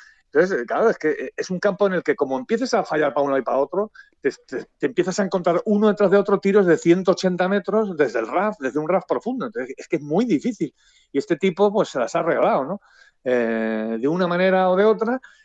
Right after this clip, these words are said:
para firmar cuatro vueltas por debajo del par. Ya no es que su acumulado haya sido bajo par, es que las, los cuatro días acaba bajo par.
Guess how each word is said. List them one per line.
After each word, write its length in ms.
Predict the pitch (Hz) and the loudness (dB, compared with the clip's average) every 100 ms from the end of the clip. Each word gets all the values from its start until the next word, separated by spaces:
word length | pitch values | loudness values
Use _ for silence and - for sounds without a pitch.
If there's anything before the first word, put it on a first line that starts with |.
| _ | _
para 320 | - 123 110 113 | -4 -2 -2 -6
firmar 380 | - 113 170 - | -10 -8 -8 -4
cuatro 400 | - 170 196 196 | 2 2 4 4
vueltas 260 | 202 208 214 | 4 4 0
por 140 | 190 | 2
debajo 220 | 185 143 | 2 2
del 100 | 113 | -2
par. 220 | - 220 | -2 -2
Ya 100 | 151 | -2
no 80 | 165 | -2
es 100 | 202 | -4
que 200 | - 185 | 2 0
su 160 | - 175 | 2 0
acumulado 560 | 151 143 143 156 160 | 0 -2 0 2 4
haya 180 | 143 135 | 4 2
sido 200 | 120 139 | 0 -2
bajo 220 | 120 113 | -2 -2
par, 220 | 110 208 - | -2 -2 -2
es 140 | 139 | -8
que 140 | - 180 | -4 -2
las, 280 | 135 117 - | -2 -6 -12
los 160 | 117 - | -18 -4
cuatro 280 | 175 180 | -2 0
días 220 | 196 202 196 | -2 -2 -4
acaba 280 | 180 165 | -4 -2
bajo 300 | 165 139 117 | -2 -2 -4
par. 220 | 107 202 | -2 -2